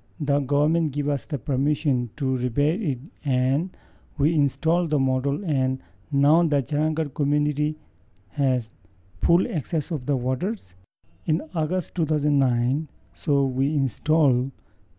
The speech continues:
a hand pump nearby the Charangat communities, and so the community has now full water access for whole days, and they are very happy to have it.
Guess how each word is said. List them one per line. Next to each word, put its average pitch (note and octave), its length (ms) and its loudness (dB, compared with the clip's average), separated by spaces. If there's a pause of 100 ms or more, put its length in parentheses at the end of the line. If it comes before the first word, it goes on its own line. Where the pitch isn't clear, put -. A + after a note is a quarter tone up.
a A#2+ 440 -4 (180)
hand D3 320 2
pump B2 240 0 (100)
nearby B2+ 380 0
the B2+ 160 -4
Charangat C3 480 -2 (560)
communities, D#3 680 0 (560)
and C3 460 2 (600)
so D3 400 2
the C3+ 220 0
community F#3 560 0
has C#3 520 0
now C#3+ 400 0 (720)
full F3 160 4
water C#3+ 300 2
access D#3+ 600 -2 (220)
for C3+ 220 4
whole E3+ 300 2
days, B2+ 520 0 (340)
and C3+ 320 0
they C#3 100 0
are C#3 120 0
very C#3+ 260 0
happy C3+ 540 0 (260)
to C#3+ 140 0
have C3+ 260 0
it. C#3+ 160 -4